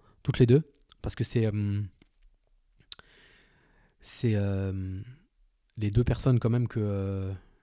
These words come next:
qui m'impressionnent le plus. Et, euh, en tant que femme,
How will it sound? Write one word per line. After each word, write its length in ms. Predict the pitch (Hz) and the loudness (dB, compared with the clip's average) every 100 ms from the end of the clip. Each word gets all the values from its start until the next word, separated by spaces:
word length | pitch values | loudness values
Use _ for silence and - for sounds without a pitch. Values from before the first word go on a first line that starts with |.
| _ _ _ _ _ _ _ _ _ _ - | _ _ _ _ _ _ _ _ _ _ -10
qui 140 | - | 0
m'impressionnent 400 | 117 - 120 131 | 0 2 2 4
le 80 | 113 | 2
plus. 320 | - 139 - - - _ _ _ _ _ _ _ _ | 0 -6 -8 -14 -20 _ _ _ _ _ _ _ _
Et, 240 | 120 110 101 | -6 -2 -2
euh, 340 | 101 101 101 | -2 -4 -4
en 100 | 110 | -4
tant 120 | 101 107 | -2 -2
que 80 | |
femme, 240 | 127 143 | 0 -2